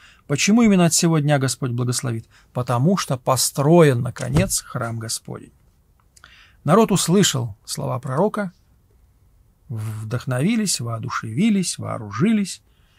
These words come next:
и достроили храм Господень. Храм, о котором сказано, что слава его,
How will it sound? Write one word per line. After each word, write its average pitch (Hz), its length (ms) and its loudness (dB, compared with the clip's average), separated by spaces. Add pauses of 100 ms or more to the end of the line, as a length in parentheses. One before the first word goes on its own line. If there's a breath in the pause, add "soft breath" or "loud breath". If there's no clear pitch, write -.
(480 soft breath)
и 240 160 -4
достроили 143 880 2
храм 120 480 -8 (380)
Господень. 113 560 -10 (240)
Храм, 180 460 0
о 135 40 -8
котором 123 340 -8
сказано, 156 440 -4 (480)
что - 160 -12
слава 120 400 -2
его, 170 440 -2